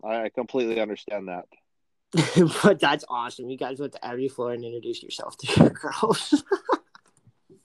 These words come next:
Speaker 2: That's great. You guys definitely made some fans, though. You definitely got some fans, that's for sure.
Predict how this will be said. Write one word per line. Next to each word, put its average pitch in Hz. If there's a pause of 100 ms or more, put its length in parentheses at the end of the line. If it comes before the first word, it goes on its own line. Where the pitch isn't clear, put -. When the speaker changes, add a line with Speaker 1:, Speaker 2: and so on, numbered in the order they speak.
(560)
Speaker 2:
That's 143 (120)
great. 123 (220)
You 147
guys 190
definitely 202
made 180
some 185
fans, 165
though. 156
You 147
definitely 175
got 170
some 131
fans, 135
that's 127
for 127
sure. 104